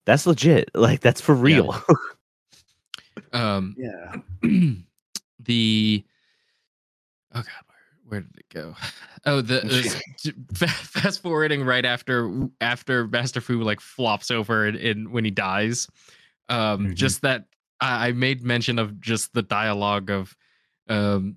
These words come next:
Speaker 2: Jackie's friend asking, he's like, "What are you thinking?" And <laughs> there's this long dramatic pause, and Jackie just goes,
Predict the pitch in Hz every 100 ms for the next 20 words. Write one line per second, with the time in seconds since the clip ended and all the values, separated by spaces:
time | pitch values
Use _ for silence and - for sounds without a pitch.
0 | - 131 127 117 123 - 120 107 110 113
1 | 104 98 104 117 113 113 120 107 107 107
2 | 113 117 120 - - - - 175 127 131
3 | 139 160 - 220 196 202 190 220 202 165
4 | 208 - - 170 170 196 151 143 143 131